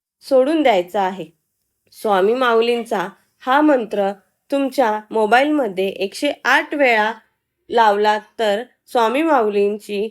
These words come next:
तुमच्यावर कृपा होईल. तुमच्या सर्व इच्छा पूर्ण होतील. तुमच्या आयुष्यातील सर्व संकटे नाहीशी होतील आणि तुमच्या आयुष्यात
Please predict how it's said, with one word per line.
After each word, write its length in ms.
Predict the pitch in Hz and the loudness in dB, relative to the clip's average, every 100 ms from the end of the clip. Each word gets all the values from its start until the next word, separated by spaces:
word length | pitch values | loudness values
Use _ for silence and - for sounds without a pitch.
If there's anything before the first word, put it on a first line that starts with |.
| - _ | -10 _
तुमच्यावर 640 | 254 233 233 269 226 190 233 262 _ _ | -4 -2 0 2 2 -2 -4 -10 _ _
कृपा 340 | 311 311 339 | -2 0 0
होईल. 460 | 330 294 208 156 170 - _ _ _ - | 0 0 0 -2 -8 -16 _ _ _ 0
तुमच्या 500 | 220 214 208 170 202 | 0 0 -2 -2 -2
सर्व 440 | - 254 233 208 214 - | 0 2 2 0 -4 -4
इच्छा 460 | 285 294 247 208 240 _ _ | -6 -6 -6 -6 -8 _ _
पूर्ण 260 | 330 349 349 | -2 4 4
होतील. 580 | 370 320 226 - 180 165 _ _ - | 6 4 2 -2 -6 -6 _ _ -10
तुमच्या 340 | 196 190 185 196 | -8 -6 -4 -2
आयुष्यातील 840 | 196 202 208 226 208 208 185 233 _ _ _ - | 0 0 -2 -2 -2 0 -4 -4 _ _ _ 0
सर्व 340 | 254 220 247 | 2 4 2
संकटे 760 | 277 254 190 190 175 185 226 - _ _ | 0 0 0 -2 -4 -4 -8 -10 _ _
नाहीशी 520 | 262 302 339 359 359 359 | -2 2 4 2 2 2
होतील 500 | 285 196 202 165 165 _ | 2 0 -2 -6 -6 _
आणि 440 | 180 208 196 262 320 _ _ - | -6 -2 -2 -2 -8 _ _ -2
तुमच्या 380 | 233 220 208 208 | 0 0 -2 -2
आयुष्यात 640 | 233 208 190 - 185 190 | 0 0 -2 -2 -2 -2